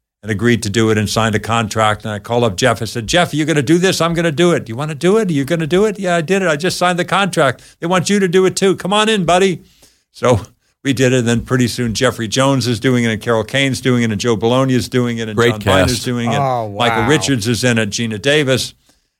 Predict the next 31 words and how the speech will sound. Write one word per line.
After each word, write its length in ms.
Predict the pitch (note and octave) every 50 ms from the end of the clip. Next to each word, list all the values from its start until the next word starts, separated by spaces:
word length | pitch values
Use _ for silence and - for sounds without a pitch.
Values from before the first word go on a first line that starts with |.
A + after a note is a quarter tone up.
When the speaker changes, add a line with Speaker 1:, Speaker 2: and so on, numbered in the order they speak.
| _ _
Speaker 1:
What 140 | - C3+ C#3+
a 40 | C3
cast. 560 | A2+ - A#2+ A#2 A2+ G#2 F#2 F2 - - - _ _ _ -
Speaker 2:
I 60 | C3+
wish 280 | D3+ G3+ C4 - -
you 180 | G#3 G#3 G#3 G3
and, 200 | G3 F3+ E3 D#3
and, 320 | C#3+ D3+ D3 C#3+ C#3 C#3
uh, 200 | C#3 C#3 C3+ C3+
Goldblum 420 | C3 A#2+ C#3 E3 F#3+ G#3+ A#2+ A#2 A2+
would 140 | A2+ A2 G#2
make 180 | A2+ A#2 A2+
more 140 | - B2 B2
movies 360 | B2 C3+ D3 C#3 A2+ F#2+ - -
together. 420 | G2 E2 D#2+ D#2+ D#2 D#2 D2 C#2+ - _ _ _ _ _ _ _ _ _ _ _ -
You 60 | A#2
Speaker 1:
Me 80 | A#2+ -
Speaker 2:
guys 240 | D3 C#3+ D3+ D3+
Speaker 1:
too. 100 | C3 A#2
Speaker 2:
were 80 | B2 C3
Speaker 1:
I 20 |
love 200 | A#2+ A2 A#2 A#2+ A#2+
Speaker 2:
great. 180 | D3+ D#3 F3 E3+ -
Speaker 1:
that 20 |
guy. 200 | - G2+ F#2+ F2+
Speaker 2:
You 100 | A#2 B2
guys 280 | A#2+ C#3 D3 D#3+ E3 C3+
were 120 | A2+ A2+
a 20 |
great 360 | G2 E2+ G2+ A#2+ C3+ D3+ - -
duo. 460 | G#2 C3 C#3 B2 F2+ D2+ C#2 -